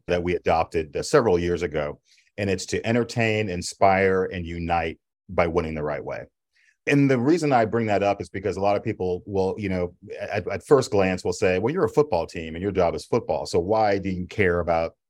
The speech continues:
this issue or other issues?" And I think that what that mission statement says, to entertain, inspire, and unite,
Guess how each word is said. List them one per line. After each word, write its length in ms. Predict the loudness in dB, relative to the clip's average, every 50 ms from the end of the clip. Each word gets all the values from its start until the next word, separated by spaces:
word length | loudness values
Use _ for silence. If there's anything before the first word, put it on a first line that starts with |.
| _ -12 -2
this 260 | -2 0 0 0 -2
issue 280 | -4 -4 -4 -4 0 2
or 180 | 2 4 4
other 160 | 4 2 2
issues?" 380 | -2 -4 -8 -10 -14 -16 -18 -14 -6
And 200 | -2 0 2 2
I 60 | 2
think 200 | 2 -2 -4 -4
that 120 | -8 -2
what 140 | -2 0 2 4
that 120 | 2 4
mission 300 | 2 0 0 0 -4 -6
statement 400 | 0 2 2 2 2 -2 -6 -2
says, 320 | 0 2 2 2 2 0
to 120 | -2 -4 -4
entertain, 520 | -2 -4 -6 -6 -2 -2 0 0 0 0
inspire, 500 | -2 -4 -6 0 2 4 4 6 4 2
and 100 | 0 -2
unite, 460 | -4 -4 -2 0 0 0 0 -2 -4